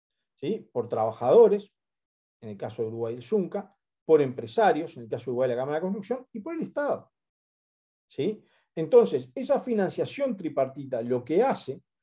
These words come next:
y la, y la coordinación de empresarios organizados con trabajadores organizados y diálogo de muy larga data, lo que hace es bajar los costos, licuándolos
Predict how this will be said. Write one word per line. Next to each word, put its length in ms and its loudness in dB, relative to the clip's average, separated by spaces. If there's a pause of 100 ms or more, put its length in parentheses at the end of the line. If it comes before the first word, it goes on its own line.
(380)
y 140 -2
la, 380 4 (140)
y 140 2
la 200 4
coordinación 960 -2
de 80 0
empresarios 720 -2
organizados 720 0
con 180 -4
trabajadores 920 -2
organizados 800 -4
y 120 -12
diálogo 520 4
de 80 -4
muy 200 -2
larga 300 2
data, 380 -2 (440)
lo 260 6
que 160 6
hace 420 0
es 300 2 (300)
bajar 500 0
los 300 -4
costos, 500 -4 (400)
licuándolos 1120 2